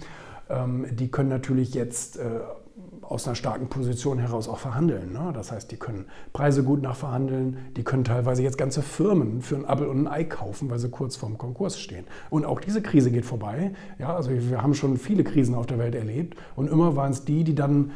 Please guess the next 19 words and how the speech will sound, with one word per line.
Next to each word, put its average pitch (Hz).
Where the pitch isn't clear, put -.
sozusagen 135
gehandelt 139
haben 165
und 123
gegen 156
den 123
Trend, 123
also 127
nicht 151
panisch 117
verkaufen, 113
sondern, 127
äh, 135
eher 139
panisch 104
einkaufen. 135
<laughs> -
Nicht? 196
Also 120